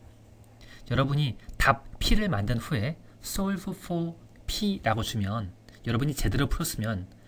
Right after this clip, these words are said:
오-, 제대로 된 그림이 나올 겁니다. 자, 그럼 문제는 P를 어떻게 만드느냐라는 거예요. P는 four by four 매트릭스입니다. four by four 매트릭스니까 엘리먼트가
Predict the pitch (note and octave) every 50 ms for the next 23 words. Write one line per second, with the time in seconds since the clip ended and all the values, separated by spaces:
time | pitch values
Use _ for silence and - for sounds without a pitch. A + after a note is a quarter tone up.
0 | - - - - - - A2+ - - - - - - A2 - D#3 D#3+ D#3 D#3 -
1 | - A2+ A2 G#2+ A2 A2 G2 F2+ F#2 A2+ - - A#2+ G#2+ G2 - F#2+ - - -
2 | - - - - - - - - - C#3+ G#2 G#2+ B2 A2 G2 A#2+ C#3 C3+ D3 C3+
3 | D3 B2+ F#2+ F2 - - - - - - - - - - - G2 - - - A3+
4 | A#3+ A#3 G#3 G3 G3 C#3+ A#2 C3+ C#3+ B2 G2+ F#2+ G2 G2+ G2+ G2 F2+ E2+ F2 F#2
5 | - - - - - - - - - - - G#3+ G2 - F3 A2+ F#2 - - -
6 | - - - - A#3+ A#3 A3 G#3 G#3+ G3 F#3+ E3+ D#3 - - - G3 G3 G#3 G#3
7 | - - - A#2 A2+ - - C#3 - - - G#2 F#2+ - - - - - - -
8 | - - - - - - - - - - - D#3+ F3 E3+ D#3+ D#3+ - E3 B2 G#2+
9 | - - A2+ - - - A2 G2 - - B2+ C3 C3 - - - - - - -
10 | G#2+ G#2+ A2 A2 G#2 G2+ - - A2 B2+ D#3+ F#3+